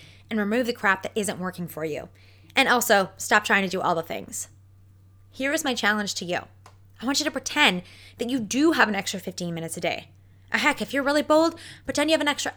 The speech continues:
hour a day. How will you spend it? Do you wanna feel more rested? Go to bed earlier.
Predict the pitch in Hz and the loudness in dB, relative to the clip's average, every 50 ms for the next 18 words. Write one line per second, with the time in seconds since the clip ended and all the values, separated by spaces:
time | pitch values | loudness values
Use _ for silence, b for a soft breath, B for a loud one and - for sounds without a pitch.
0 | - - 220 226 226 233 233 220 202 175 175 165 151 - - - - - _ _ | 2 4 6 6 6 6 6 4 4 2 0 -2 -4 -4 -10 -14 -20 -20 _ _
1 | - - - _ _ - - - - - - 262 262 277 294 294 262 240 220 - | -20 -20 -20 _ _ -20 -20 -18 -14 -4 0 2 4 4 4 2 0 -2 -2 -4
2 | - 202 208 202 180 - - - - - - - - - - - - - - - | -2 -2 0 0 0 -2 -4 -8 -14 -20 -20 -20 -20 -20 -20 -20 -20 -20 -20 -20
3 | - - - - - 208 202 226 233 233 269 247 226 226 220 196 196 202 214 - | -20 -20 -12 -8 -6 -2 0 0 0 0 0 0 2 2 2 4 2 2 0 2
4 | - 339 359 392 370 - - b b b b b b b b b b b b - | 2 2 2 2 0 -6 -16 b b b b b b b b b b b b -4
5 | 180 196 233 240 269 269 269 285 302 320 302 214 175 160 - | 0 2 2 4 4 4 4 4 4 4 4 2 0 0 -2